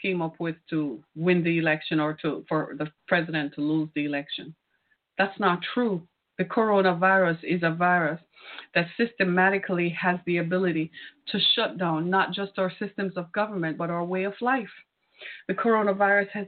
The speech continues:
impacted supply chain all over the world. If, if we're finding shortages in our own grocery systems, right, and in our, in the delivery of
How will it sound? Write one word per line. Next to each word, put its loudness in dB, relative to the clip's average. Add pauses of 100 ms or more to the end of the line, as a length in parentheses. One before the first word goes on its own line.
impacted -4
supply -2 (120)
chain 0 (320)
all 4
over -2
the -2
world. -2 (600)
If, 0 (180)
if 0
we're 2
finding -2 (160)
shortages -4 (800)
in 0
our 2
own -2
grocery -4
systems, -6 (1000)
right, 0 (320)
and 2
in 2
our, 2
in 2
the 2
delivery -2
of 0